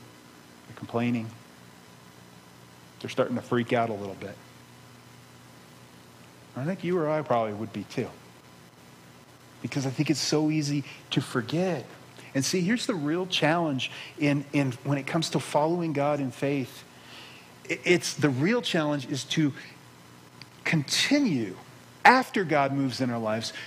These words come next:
to continue to follow God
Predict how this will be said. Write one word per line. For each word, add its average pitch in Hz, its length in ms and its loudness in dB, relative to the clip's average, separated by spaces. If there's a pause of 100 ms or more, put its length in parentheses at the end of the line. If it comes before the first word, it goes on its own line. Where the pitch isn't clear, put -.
(100)
to 190 100 2
continue 151 1080 0 (340)
to 147 100 2
follow 165 420 4
God 147 320 2